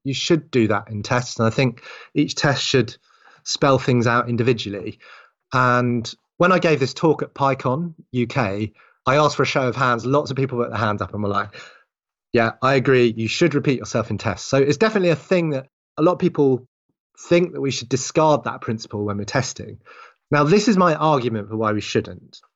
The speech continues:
So I think there are two reasons for not repeating yourself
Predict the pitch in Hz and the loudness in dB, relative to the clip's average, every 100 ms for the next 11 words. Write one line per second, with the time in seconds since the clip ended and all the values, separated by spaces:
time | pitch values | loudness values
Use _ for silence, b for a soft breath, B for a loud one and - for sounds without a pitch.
0 | _ _ _ _ _ - 147 175 214 185 | _ _ _ _ _ -2 2 4 2 0
1 | 110 113 120 120 - 180 165 151 135 - | -2 -4 -6 -6 -2 4 6 4 2 -8
2 | _ _ _ - 110 101 92 110 165 185 | _ _ _ -6 -4 -2 -2 -2 -2 -4
3 | - - _ _ _ - 113 107 113 113 | -8 -14 _ _ _ -6 0 2 0 0
4 | 107 104 92 92 104 - - | 0 2 -2 -4 -8 -10 -12